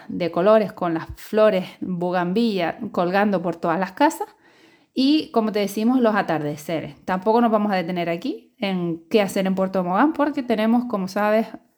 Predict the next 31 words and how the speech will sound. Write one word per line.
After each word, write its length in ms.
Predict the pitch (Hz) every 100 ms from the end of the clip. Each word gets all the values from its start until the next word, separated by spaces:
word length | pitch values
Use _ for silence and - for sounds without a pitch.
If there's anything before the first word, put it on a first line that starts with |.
| _ _ _ _ -
un 120 | 220
artículo 480 | 190 190 202 208 190
detallado 600 | 185 180 202 190 175 180
de 180 | 180
cada 260 | - 185 175
uno 160 | 180 190
de 60 |
los 160 | 175 160
sitios 280 | 165 175 180
que 100 | 165
visitar 340 | 160 156 160
en 80 | 160
Gran 180 | 156 151
Canaria. 480 | 165 - - - _ _ _ - - _ _ _ _
Por 140 | - 254
otro 240 | 247 247
lado, 340 | 220 165 170 -
nos 280 | 226 254 202
vamos 300 | 262 294 302
al 100 | 285
interior 400 | 247 247 254 262
de 140 | 294
Gran 180 | 254 220
Canaria. 520 | 214 185 165 143 147
Otro 240 | 233 247 254
de 60 |
los 160 | 240 240
sitios 320 | 226 190 180
que 120 | 208
debes 180 | 208 214
visitar 560 | 202 196 180 185 -